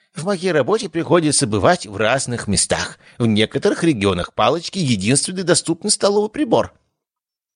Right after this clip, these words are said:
«А что за работа?» поинтересовался Леон, который наконец смог поймать кусочек курицы, но тут же уронил его обратно. «Я торгую редкостями», дипломатично ответил аукционер. «Да неужели?» съязвил я.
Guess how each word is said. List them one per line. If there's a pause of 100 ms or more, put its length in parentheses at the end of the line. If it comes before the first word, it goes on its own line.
(140)
«А
что
за
работа?» (200)
поинтересовался
Леон,
который
наконец
смог
поймать
кусочек
курицы, (420)
но
тут
же
уронил
его
обратно. (440)
«Я (580)
торгую
редкостями», (220)
дипломатично
ответил
аукционер. (680)
«Да
неужели?» (260)
съязвил
я.